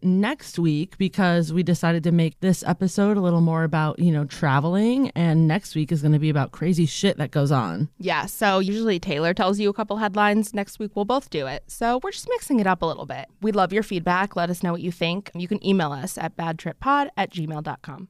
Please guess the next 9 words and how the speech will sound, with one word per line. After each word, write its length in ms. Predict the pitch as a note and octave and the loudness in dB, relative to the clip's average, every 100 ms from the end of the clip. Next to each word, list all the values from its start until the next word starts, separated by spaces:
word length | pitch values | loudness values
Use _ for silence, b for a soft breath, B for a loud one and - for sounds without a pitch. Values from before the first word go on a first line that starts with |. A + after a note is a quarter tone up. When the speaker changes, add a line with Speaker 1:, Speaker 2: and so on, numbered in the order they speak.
| _ | _
Speaker 1:
Yes. 1200 | - E3 F3 A#3 D4 B3+ F#3+ F#3 F3 D3+ A2 - - | -6 0 2 2 4 4 4 4 2 2 -2 -4 -2
Speaker 2:
All 60 | |
right, 180 | F3+ - | -2 -2
so 220 | - F3 | -2 0
on 300 | D#3+ F3+ A3+ | 0 0 -2
to 240 | - A3 A3 | -2 -4 -2
the 100 | B3+ | -2
stories. 520 | C4+ F4+ A3+ - - | 0 0 -2 -6 -4
Speaker 1:
Okay. 340 | G#3+ A3+ G3+ | -2 2 2